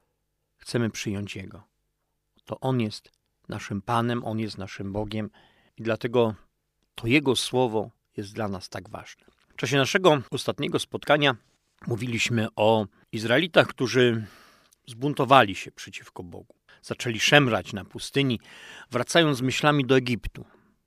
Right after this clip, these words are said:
Zapomnieli już, że ci w Egipcie byli niewolnikami, ciężko musieli pracować. Ale pamiętają, co jedli. Cebulę, melony, czosnek, różne tam rzeczy. A tutaj na pustyni ciągle tylko manna, manna, manna. Ile można?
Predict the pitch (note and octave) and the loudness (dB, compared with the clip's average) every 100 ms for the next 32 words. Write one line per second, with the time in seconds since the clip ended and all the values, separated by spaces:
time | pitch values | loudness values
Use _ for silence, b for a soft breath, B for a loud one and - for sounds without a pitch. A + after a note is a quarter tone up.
0 | _ A#2+ - B2+ G3 D#3 A2 G2 G#2 - | _ -12 -4 0 2 2 2 0 -2 -4
1 | - - A#2 G#2+ A#2 - A#2 G#2+ B B | -12 -12 -10 -8 -8 -4 -2 -2 B B
2 | B B A#2 A2+ A#2 A2 A2+ A2 C#3+ C#3+ | B B -2 0 0 2 0 0 4 6
3 | C3 G#2+ B2 A#2 - A2 G#2+ A#2 A2+ B2 | 4 0 -2 -4 -4 -4 -4 -4 -4 -4
4 | G#2+ - G2 G2 - - - - - C3 | -6 -6 -4 -4 -8 -14 -12 -6 0 2
5 | B2+ A#2+ C3 A#2+ - A2+ F2 E2 F#2 _ | 4 4 2 2 0 -2 -2 -8 -16 _
6 | - A2 E3 D3 G2 F#2+ B2 C3+ B2 G#2 | -12 -2 4 4 4 2 2 4 2 -2
7 | G2 b - C3+ C3 - A2+ G#2 G2 - | -4 b -6 2 2 2 -2 -2 -4 -6
8 | - - G#2+ G2 G#2 - F#2 G2 A#2+ - | -16 -10 -8 -6 -8 -8 -8 -2 -2 -2
9 | - G2 b b b b b A#2 - C#3 | -4 -6 b b b b b -2 -2 2
10 | D3 A#2 G2+ A#2 - B2+ G#2+ - G2 F#2+ | 4 4 0 -6 0 0 0 -4 -6 -8
11 | - F2+ A2 C3+ C3+ A#2 G#2 F#2+ A2 A2+ | -10 -2 2 4 4 2 0 0 0 0
12 | G#2+ G2 F#2+ G2+ A2 G#2 G2+ F#2+ b b | -2 -4 -4 -2 -2 -2 -4 -6 b b
13 | b b _ _ _ - G#2+ G2 F#2+ - | b b _ _ _ -6 -6 -6 -10 -16
14 | - | -20